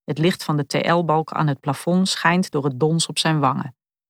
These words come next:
"Een dictafoon," herhaal ik, "waar je gesprekken mee opneemt." Hij haalt zijn schouders op, nog steeds met afgewende blik. "Gesprekken mee opneemt?" schampert hij. "Hoezo? Dat doe je toch gewoon met je smartphone?"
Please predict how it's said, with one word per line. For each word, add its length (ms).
"Een 120
dictafoon," 720
herhaal 460
ik, 300
"waar 140
je 80
gesprekken 540
mee 180
opneemt." 640
Hij 180
haalt 200
zijn 180
schouders 460
op, 360
nog 140
steeds 300
met 180
afgewende 560
blik. 380
"Gesprekken 600
mee 200
opneemt?" 520
schampert 580
hij. 180
"Hoezo? 500
Dat 140
doe 120
je 60
toch 160
gewoon 260
met 140
je 60
smartphone?" 720